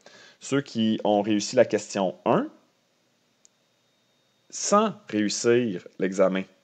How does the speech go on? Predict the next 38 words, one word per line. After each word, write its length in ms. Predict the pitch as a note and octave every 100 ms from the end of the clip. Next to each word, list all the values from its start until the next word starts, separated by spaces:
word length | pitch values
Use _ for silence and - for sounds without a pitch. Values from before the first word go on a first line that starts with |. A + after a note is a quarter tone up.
| _ _ _ _ _ _ _
Donc, 160 | - F#3+
on 100 | G2+
sait 120 | G3
qu'il 60 | F#3
y 40 |
a 20 |
cinquante 600 | - - F#3 F#3 F3+ F3
pour 180 | D3 -
cent 280 | - D#3+ C#3 - _ _ _ _ _
des 280 | G2+ G2 G2+
étudiants 340 | F2+ A#2 C3+
qui 180 | C#3+ A2+
ont 220 | A2 B2+ - _ _ _ _ _ _ _
réussi 300 | - A#2+ G#2+
la 80 | B2+
question 420 | A2+ G#2 - F#2 -
un. 180 | G2 F2+ _ _ _ _ _ _ _ _ _ _ _ _ _ _ _ _ _ _
Il 80 | G2
y 20 |
en 40 | B2
a 80 |
quarante 520 | C3+ - F3+ F3+ F#3+ F#3
pour 160 | D#3
cent 300 | - F#3 F#3 F3+ _ _ _ _ _
qui 120 | -
ont 60 | A2
réussi 220 | A#2+ A#2+
l'examen 360 | A#2+ A#2+ C3 D#3 - _ _ _
et 320 | F#3+ G3 A#2+ -
la 120 | F#2+
question 400 | G2+ - F#2+ -
un. 160 | F#2 F2+ _ - _ -
Donc 200 | G2+ -
ici, 320 | - G#3+ B3+
il 100 | F#2+
reste 200 | G#2 G#2
seulement 340 | A#2+ G#2+ D3 -
un 260 | G2 G2+